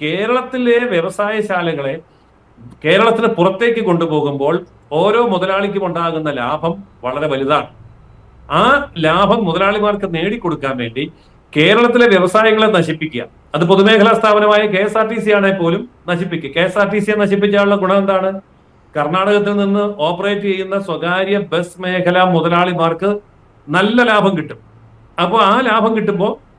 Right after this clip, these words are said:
കേരളത്തിനകത്ത് ഓടിക്കുന്ന പ്രൈവറ്റ് ബസ്സുകാർക്കും ലാഭം കിട്ടണം. അതിനുവേണ്ടി കെ എസ് ആർ ടി സിയെ നശിപ്പിക്കുന്നു എന്ന് പറഞ്ഞതുപോലെ, ഇപ്പൊ അറിയാലോ ആശുപത്രിയുടെ കാര്യം, മെഡിക്കൽ കോളേജുകൾ ഇടിഞ്ഞു വീഴുന്നു, ആൾക്കാർ മരിക്കുന്നു, മെഡിക്കൽ കോളേജുകൾക്ക് ചുറ്റും സൂപ്പർ സ്പെഷ്യാലിറ്റി ഹോസ്പിറ്റലുകൾ വലിയ തോതിൽ വിജയിച്ചുകൊണ്ടിരിക്കുന്നു.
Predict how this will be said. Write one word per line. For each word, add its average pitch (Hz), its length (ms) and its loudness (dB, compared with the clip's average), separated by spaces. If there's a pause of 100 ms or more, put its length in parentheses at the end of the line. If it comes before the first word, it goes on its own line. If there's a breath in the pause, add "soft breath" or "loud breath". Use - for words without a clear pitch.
കേരളത്തിനകത്ത് 214 720 -2
ഓടിക്കുന്ന 202 400 2
പ്രൈവറ്റ് 202 440 -2
ബസ്സുകാർക്കും 180 480 -4
ലാഭം 139 320 -2
കിട്ടണം. 120 220 -16 (120)
അതിനുവേണ്ടി 180 580 0
കെ 190 160 -2
എസ് 214 140 -6
ആർ 214 100 0
ടി 214 120 -4
സിയെ 214 160 -2
നശിപ്പിക്കുന്നു 180 560 -2 (340)
എന്ന് 180 220 0
പറഞ്ഞതുപോലെ, 127 720 -2 (500)
ഇപ്പൊ 196 160 4
അറിയാലോ 214 360 6
ആശുപത്രിയുടെ 208 540 2
കാര്യം, 190 300 -2 (720)
മെഡിക്കൽ 175 400 0
കോളേജുകൾ 214 420 4
ഇടിഞ്ഞു 190 240 -2
വീഴുന്നു, 151 460 -2
ആൾക്കാർ 208 400 -2
മരിക്കുന്നു, 160 500 -6 (520)
മെഡിക്കൽ 175 300 4
കോളേജുകൾക്ക് 208 560 4
ചുറ്റും 196 240 2
സൂപ്പർ 185 280 -2
സ്പെഷ്യാലിറ്റി 185 500 -2
ഹോസ്പിറ്റലുകൾ 175 760 -2
വലിയ 165 400 0
തോതിൽ 185 360 0
വിജയിച്ചുകൊണ്ടിരിക്കുന്നു. 139 920 -4